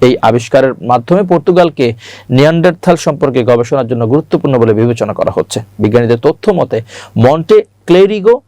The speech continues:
আঠাশ ডিগ্রি থেকে পঁয়ত্রিশ ডিগ্রি কোণে নেমে আসা একটি বালিয়াড়ির ঢালে আদি মানুষের একাধিক পায়ের ছাপযুক্ত পথ শনাক্ত করা হয়েছে, যার মধ্যে পৃষ্ঠের প্রায় বাইশ বর্গমিটার উপরে অন্তত পাঁচটি ছোট পথ এবং ছাব্বিশটি একক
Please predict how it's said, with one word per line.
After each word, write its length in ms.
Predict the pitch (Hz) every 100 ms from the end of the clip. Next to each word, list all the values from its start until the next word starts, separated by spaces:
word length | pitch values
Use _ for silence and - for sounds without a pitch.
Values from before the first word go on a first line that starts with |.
| _ _ _ 135
আঠাশ 160 | 185 175
ডিগ্রি 180 | 170 165 165
থেকে 160 | 147 120 117
পঁয়ত্রিশ 280 | 127 143 127
ডিগ্রি 200 | 123 117 113
কোণে 160 | 120 113
নেমে 200 | 113 135 147
আসা 180 | 123 - 101 _ 107
একটি 220 | 110 113 98 - - - 95
বালিয়াড়ির 460 | 113 143 160 131 113
ঢালে 240 | 117 113 101 -
আদি 140 | 107 131
মানুষের 280 | 110 101 - -
একাধিক 280 | 113 131 131 -
পায়ের 180 | 101 95
ছাপযুক্ত 440 | - 104 117 107 104 87
পথ 160 | - 127 - _ _ - -
শনাক্ত 300 | 202 175 - -
করা 140 | - -
হয়েছে, 240 | - - - _ -
যার 120 | 113 127
মধ্যে 260 | 120 156 113 110
পৃষ্ঠের 380 | 135 117 - 117 - _ _
প্রায় 260 | 160 143 101 95 - - - - 101 95 117
বাইশ 200 | 135 190 175
বর্গমিটার 600 | 165 160 165 156 180 175 -
উপরে 220 | 135 131 123
অন্তত 220 | 120 120 120 117
পাঁচটি 340 | 127 120 - 120 -
ছোট 140 | - 165 175
পথ 120 | 202 180
এবং 120 | 131 113 -
ছাব্বিশটি 500 | - 156 160 143 - 104 _ -
একক 180 | 117 117